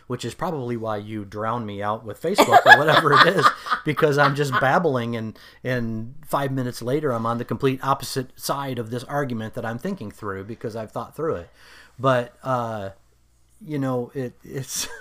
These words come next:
Speaker 1: <laughs>
Speaker 2: Don't interrupt.
Speaker 1: Don't interrupt.
Speaker 2: And be
Speaker 1: Be courteous.
Speaker 2: courteous.
Speaker 1: And, and I have done that many,
Speaker 2: Right.
Speaker 1: many times as well. And I've really, really been working on not interrupting. We have family that have called us on it.
Speaker 2: Right.
Speaker 1: Both of us.
Speaker 2: Right.
Speaker 1: And said, "You just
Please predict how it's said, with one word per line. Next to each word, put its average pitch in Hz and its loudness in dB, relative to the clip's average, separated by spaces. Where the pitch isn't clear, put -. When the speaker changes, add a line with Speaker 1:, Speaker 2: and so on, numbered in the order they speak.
Speaker 1:
<laughs> - -10
Speaker 2:
Don't 277 4
interrupt. 254 2
Speaker 1:
Don't 160 4
interrupt. 147 2
Speaker 2:
And 226 0
be 247 2
Speaker 1:
Be 254 -4
courteous. 143 2
Speaker 2:
courteous. - -16
Speaker 1:
And, 285 2
and 294 2
I 254 8
have 135 0
done 101 -4
that 78 -14
many, 98 -6
Speaker 2:
Right. 80 -4
Speaker 1:
many 82 -8
times 85 -12
as 90 -12
well. 90 -6
And 139 -4
I've 143 -4
really, 147 0
really 127 -2
been 110 -4
working 123 -6
on 90 -8
not 113 -4
interrupting. 107 -8
We 120 -6
have 120 -4
family 123 -6
that 85 -10
have 101 -12
called 160 -2
us - -10
on 85 -16
it. - -20
Speaker 2:
Right. 156 -6
Speaker 1:
Both 214 2
of 196 -4
us. - -14
Speaker 2:
Right. 165 -10
Speaker 1:
And 123 -4
said, 113 -4
"You 110 -10
just 120 -8